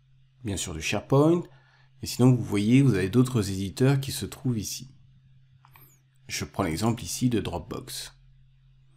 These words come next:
Et là, je vais devoir me connecter et mettre mes informations de connexion.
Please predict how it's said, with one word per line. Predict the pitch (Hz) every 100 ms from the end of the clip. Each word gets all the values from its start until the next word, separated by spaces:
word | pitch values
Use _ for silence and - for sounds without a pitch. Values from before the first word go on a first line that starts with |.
| _ _ _ _ _ _ _ _ -
Et | 127
là, | 147 214
je | 165 135
vais | 175
devoir | 165 135 127 131 147 165 208 220 - _ _ _
me | 120 113 143
connecter | 151 143 131 - 120 147 214 285 - -
et | 107
mettre | 110 156 - - 160 160
mes | 127 110 107
informations | 104 143 139 127 - 156
de | 113
connexion. | - - 131 113 - - 85